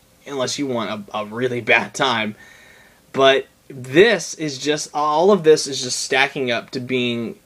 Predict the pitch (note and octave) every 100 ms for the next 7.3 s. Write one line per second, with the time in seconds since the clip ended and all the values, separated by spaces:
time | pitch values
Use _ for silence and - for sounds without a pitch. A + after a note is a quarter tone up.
0 | - - C3 C3 D#3+ D3+ B2 G2+ B2 B2+
1 | A#2+ - D3 D3+ C#3+ - B2+ A#2+ A2 G2
2 | - - A#2 A#2+ A2+ A2 - G#2 - -
3 | C#2+ - _ _ _ - _ - C#3+ G3
4 | G#3 G#3 A3 G#3 G3+ F3+ - - - A2
5 | A#2+ E3 G3+ G#3+ A#3 - _ _ C#3 G#2+
6 | C3 B2 D3+ G3+ G3+ A3 G#3 - G#3+ A3
7 | A3+ A#3